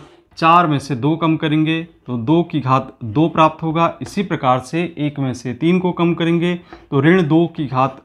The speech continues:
दो प्राप्त होगा। यहाँ पर दो की घात दो बराबर होगा चार के, और इसी प्रकार से ऋण दो की घात दो के बराबर भी चार के होगा, और इन दोनों को यदि हम जोड़ लेते हैं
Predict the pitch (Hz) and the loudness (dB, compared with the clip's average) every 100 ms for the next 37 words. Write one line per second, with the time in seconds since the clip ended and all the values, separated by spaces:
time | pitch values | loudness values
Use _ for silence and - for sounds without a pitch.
0 | - 110 143 170 160 123 120 123 110 98 | -14 -4 2 2 2 2 0 -6 -8 -10
1 | - - 147 175 175 165 165 - - 120 | -6 2 4 4 4 0 -2 -12 -6 -2
2 | 180 185 160 156 135 165 185 - 123 139 | 0 0 0 0 0 2 2 0 -2 2
3 | 143 160 139 147 143 170 180 - _ _ | 4 4 2 0 2 0 0 -8 _ _
4 | - 139 139 151 - 180 214 - _ - | -4 2 4 4 0 -4 -6 -14 _ -14
5 | 127 131 143 143 - 139 208 180 156 147 | -4 0 2 0 -4 -4 -2 0 2 2
6 | 147 147 156 175 156 156 165 127 135 139 | 2 0 2 2 0 -2 -6 -4 -2 -2
7 | - _ _ _ 113 156 165 165 135 127 | -6 _ _ _ -2 0 2 0 4 4
8 | 127 143 143 156 196 202 _ _ 147 131 | 4 0 0 -2 -4 -6 _ _ 2 2
9 | 160 - 160 156 151 185 196 _ _ 120 | 2 0 0 0 0 -2 -4 _ _ -4
10 | 127 160 185 170 156 156 147 156 156 - | -4 0 2 2 2 2 0 -4 -6 -10
11 | _ 135 160 143 180 165 156 185 160 147 | _ -4 -2 -2 -2 -2 2 2 2 0
12 | 143 135 151 151 | -2 -2 -2 -6